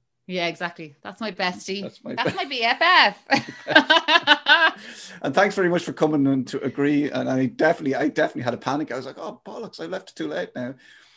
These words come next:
Speaker 1: Not at all.
Speaker 2: To ask her to come on the podcast, so I really appreciate it, 'cause I
Speaker 1: No, I'm thrilled.
Speaker 2: I'm
Speaker 1: I
Speaker 2: like
Speaker 1: love this side of it. This is mo-, like, this is much more easy for me than the, than the asking questions. The asking
Speaker 2: Oh, yeah,
Speaker 1: questions
Speaker 2: yeah.
Speaker 1: is, uh, it's not, not my comfort zone, so this has been very enjoyable. <laughs>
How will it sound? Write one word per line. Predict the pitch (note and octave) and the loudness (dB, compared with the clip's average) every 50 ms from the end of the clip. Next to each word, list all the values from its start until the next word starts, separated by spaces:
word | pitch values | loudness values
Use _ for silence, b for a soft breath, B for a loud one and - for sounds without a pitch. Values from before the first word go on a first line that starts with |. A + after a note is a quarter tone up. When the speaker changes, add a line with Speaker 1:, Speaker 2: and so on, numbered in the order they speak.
| b b G3 | b b -20
Speaker 1:
Not | G#3 G3 E3 D3+ | -18 -18 -18 -18
at | D3+ | -14
all. | D#3 E3 F3+ G3 G3 E3 | -12 -10 -8 -6 -6 -4
Speaker 2:
To | C3+ | -2
ask | C3+ C#3 C3+ - - | 0 -2 -2 -4 -6
her | C3+ | -12
to | A2 - | -14 -12
come | - - B2 A#2+ | -12 -10 -8 -8
on | A2+ | -8
the | A#2 | -10
podcast, | A2 - A2+ A#2+ B2+ - - A2+ G2+ G2+ | -10 -8 -8 -8 -8 -10 -10 -12 -12 -12
so | - - A2 | -12 -12 -10
I | G#2+ | -10
really | A2 A2 G#2+ G#2+ | -8 -8 -10 -10
appreciate | G#2+ - A#2+ A2 G#2+ - A2+ G#2 | -10 -10 -12 -12 -12 -12 -12 -12
it, | - | -8
'cause | B2 A#2 | -6 -2
I | A#2 | 0
Speaker 1:
No, | A3 B3 C4+ D4+ E4+ | 2 4 4 4 4
I'm | D4+ B3+ A#3 | 2 0 -2
thrilled. | A3 - - A3 A#3+ C#4 C#4+ A#3 F#3+ F3 - - - - | -6 -6 -4 -2 -2 0 0 -2 -2 -4 -6 -10 -14 -4
Speaker 2:
I'm | A3 G#3+ | 2 2
Speaker 1:
I | A3 | 4
Speaker 2:
like | A#3 | 6
Speaker 1:
love | C4 C#4+ D4 - | 6 6 4 4
this | - C#4+ E4+ - | 0 -2 -2 0
side | - D4 A#3+ G#3+ G3+ F#3 F#3 | 2 4 4 4 4 0 -2
of | D#3+ D#3 | -6 -10
it. | D3+ - - | -10 -10 -8
This | - A3 A3 A3 | -8 -8 -8 -8
is | B3 A3 G3+ | -10 -10 -10
mo-, | G3 F#3 - - F#3 | -10 -10 -8 -6 -4
like, | F#3 F#3 F#3 F#3 | -4 -4 -4 -2
this | A3 A3+ A3 A3 - | -4 -6 -6 -6 -8
is | A#3 A3 G#3 G#3 | -10 -10 -8 -8
much | G3 G3 F#3+ F#3+ - | -8 -8 -10 -10 -10
more | G#3 F#3+ F3+ F3 | -10 -8 -6 -6
easy | E3+ F3 F3+ - F#3 F3 | -6 -6 -8 -10 -12 -14
for | - F3+ | -12 -12
me | E3+ F3+ F3 E3+ E3 | -10 -10 -8 -10 -8
than | D#3+ E3+ D#3+ D#3+ D3+ | -8 -8 -10 -8 -8
the, | D#3+ D#3 D#3 D3+ D3 D#3 - - | -8 -8 -6 -6 -8 -10 -10 -12
than | D#3+ D#3+ | -12 -8
the | E3+ E3+ | -6 -4
asking | E3 E3 D#3+ - - E3 D3+ | -4 -4 -6 -8 -12 -14 -10
questions. | - D#3 D#3 D3+ - - D3+ D3 D3 C3+ - - _ b b b b b b b b b | -8 -8 -8 -8 -10 -14 -14 -14 -14 -16 -18 -20 _ b b b b b b b b b
The | b E3+ | b -4
asking | D#3+ D#3+ D#3+ - D#3 D#3+ | -4 -4 -2 2 2 4
Speaker 2:
Oh, | |
yeah, | F3+ F3+ | 4 6
Speaker 1:
questions | G3 F#3+ G3 G3 F3 D#3+ - | 6 6 6 6 4 2 0
Speaker 2:
yeah. | - - - | 0 -2 -2
Speaker 1:
is, | D3+ | -2
uh, | F3 E3+ - | -2 -2 0
it's | F#3+ F#3+ F#3+ | -2 -2 2
not, | A3 G#3+ G3 G3 G#3 | 4 4 4 4 4
not | G3+ F#3+ - | 2 0 0
my | G3 F#3 | -2 -4
comfort | - G3+ F#3+ F3+ - F#3+ F3+ - | -4 -6 -6 -6 -6 -10 -8 -6
zone, | F3 D#3+ D3+ D#3 D3+ | -4 -4 -4 -6 -8
so | - E3+ D#3 | -10 -10 -10
this | D3+ F3+ F3+ | -8 -10 -12
has | F#3+ F3+ | -12 -10
been | - F3 D#3+ | -10 -10 -8
very | D3 D#3+ E3 F3+ F3 D#3+ | -6 -4 -4 -4 -4 -6
enjoyable. | D3 D3 C#3+ C#3+ C#3 C#3 D#3+ F#3 - - | -8 -10 -10 -10 -10 -12 -12 -10 -2 0
<laughs> | D#4+ | 0